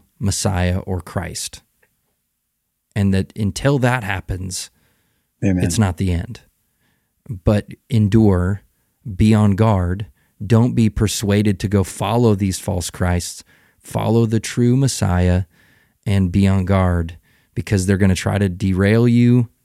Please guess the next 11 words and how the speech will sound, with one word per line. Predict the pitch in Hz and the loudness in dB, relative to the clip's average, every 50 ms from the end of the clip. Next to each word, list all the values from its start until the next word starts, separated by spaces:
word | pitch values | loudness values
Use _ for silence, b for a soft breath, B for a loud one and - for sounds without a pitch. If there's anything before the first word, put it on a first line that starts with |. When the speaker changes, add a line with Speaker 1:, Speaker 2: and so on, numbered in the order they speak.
| _ _ _ _ _ - | _ _ _ _ _ -6
Speaker 1:
take | - 104 98 - - | -4 -4 -4 -2 0
you | 107 98 92 | 0 2 2
off | 92 95 - | 0 -2 -4
track | - - 113 117 120 120 - _ | -2 -2 0 0 0 -2 -4 _
to, | - 104 95 90 | -4 -2 -2 -4
to | - - - - | -6 -12 -14 -8
kind | - 98 95 92 | -4 0 0 0
of | 90 85 | 0 -2
follow | - - 107 104 104 101 95 | -4 -4 -4 -2 -2 -2 -2
them. | 90 98 107 117 120 120 110 - - _ _ - | 0 0 0 2 2 0 -2 -4 -10 _ _ -4
Don't. | - 95 92 98 113 120 - | -2 0 2 2 0 0 -2